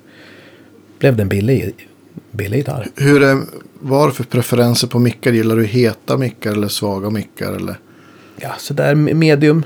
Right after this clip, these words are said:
Speaker 1: starka.
Speaker 2: Ja.
Speaker 1: Det är ju såna här, äh, Puff-mickar på, på Jem-gitarren, Puff
Speaker 2: Ja.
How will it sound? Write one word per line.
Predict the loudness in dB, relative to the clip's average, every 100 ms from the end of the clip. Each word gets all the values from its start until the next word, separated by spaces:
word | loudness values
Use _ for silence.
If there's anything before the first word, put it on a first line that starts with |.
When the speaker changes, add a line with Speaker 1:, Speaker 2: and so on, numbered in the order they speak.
| -6
Speaker 1:
starka. | 0 4 4 2
Speaker 2:
Ja. | 0 0 -16 -20 -16 0
Speaker 1:
Det | 2
är |
ju | 6 6 4
såna | 2
här, | 2 4 4 2
äh, | -2 -14 -20 _
Puff-mickar | -2 -2 -2 -4 -4 -2 -2 0 0
på, | -2 -4 -6 -14 _ _ _ _ _ _ _ _ _
på | -6
Jem-gitarren, | 0 0 0 -4 -8 -16 -20 -16 -8 -2 0 0 -2
Puff | -2 0
Speaker 2:
Ja. | 0